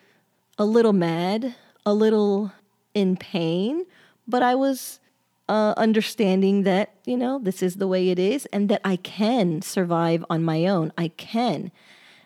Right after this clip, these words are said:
And what I find interesting about this is that this was the first ever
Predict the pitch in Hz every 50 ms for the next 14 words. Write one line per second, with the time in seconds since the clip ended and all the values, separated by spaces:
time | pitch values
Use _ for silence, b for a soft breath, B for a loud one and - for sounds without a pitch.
0 | B _ 208 214 214 220 226 220 214 - - 269 294 285 214 220 233 - - 208
1 | - - - 202 190 190 175 165 175 175 - - - 170 170 - - - - 170
2 | 175 - 180 160 - 196 185 185 196 190 - - 180 170 165 165 165 165 165 -
3 | - - _ _ _ _ _ _ _ _ - 175 190 180 - - 214 208 214 208
4 | 202 - - - - - - _ 170 196 226 202 160 143 - 165 156